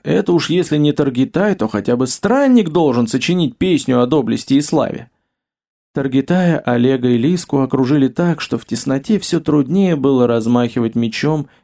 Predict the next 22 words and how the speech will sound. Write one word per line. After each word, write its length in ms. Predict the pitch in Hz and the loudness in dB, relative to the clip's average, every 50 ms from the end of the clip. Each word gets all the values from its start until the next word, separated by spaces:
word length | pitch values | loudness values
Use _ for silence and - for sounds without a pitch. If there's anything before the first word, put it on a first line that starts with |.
| _ - | _ -4
и 100 | 131 135 | -2 0
боевой 460 | 113 120 120 120 120 123 131 123 120 | 0 0 0 0 2 2 0 0 0
дубиной 420 | 113 123 117 117 123 120 117 113 | 0 0 0 2 0 0 0 0
волхва. 640 | 113 113 117 120 117 - - - 107 - - - - _ _ _ _ _ _ _ _ _ _ _ _ _ _ - | 0 0 0 -2 -2 -4 -6 -8 -8 -8 -8 -10 -18 _ _ _ _ _ _ _ _ _ _ _ _ _ _ -4
Лиска 380 | - 202 254 247 - - 208 | -2 0 0 0 0 0 -2
всё 160 | - - 180 165 | -2 -2 -2 -2
пыталась 440 | - 160 - 180 175 170 160 151 | -2 -2 0 0 0 2 0 0
пролезть 520 | - - 139 139 135 139 170 165 147 - - | -2 -2 -2 0 2 2 2 0 -2 -4 -6
вперёд, 420 | - - 135 131 185 208 175 175 | -2 0 0 2 2 2 0 0
но 100 | 147 143 | 0 0
её 220 | 143 143 147 151 143 | 2 2 2 2 2
отпихивали 480 | 131 - 147 143 127 - 127 123 120 | 0 0 -2 -2 0 0 0 2 2
назад. 480 | 120 123 120 117 113 101 80 73 - _ _ _ _ _ _ _ _ _ _ _ - | 2 2 2 0 0 -2 -4 -6 -10 _ _ _ _ _ _ _ _ _ _ _ -10
Таргитай 500 | - 131 123 131 139 135 - 180 175 170 | -8 -4 -2 -2 -2 0 0 2 2 2
вертелся 560 | 151 151 147 - - 170 170 170 160 - 156 | 2 2 0 0 0 0 2 2 2 0 -4
как 280 | 143 - 147 131 131 _ _ _ | -4 -2 -4 -6 -6 _ _ _
кот — 440 | _ - 165 160 143 - - - - _ _ _ _ - | _ -4 -2 -2 -2 -4 -6 -14 -20 _ _ _ _ -6
рубил, 640 | - 160 156 170 180 175 151 135 147 165 180 160 143 | -4 -2 0 2 0 0 0 -2 -4 -2 0 0 0
уклонялся, 920 | 127 - - 143 - 165 170 175 160 151 151 151 147 139 131 127 - - | 0 0 -2 -4 -2 0 0 0 2 2 0 0 0 0 0 -2 -4 -6
парировал, 640 | - - 196 180 147 147 151 151 139 135 120 113 110 | -4 -2 0 0 2 2 2 2 2 0 0 -2 -2
снова 500 | - - - 156 156 156 165 160 147 143 | -2 -2 0 0 2 2 2 2 2 2
рубил, 460 | 143 139 127 120 123 127 123 117 - | 2 2 0 0 0 -2 -2 -2 -6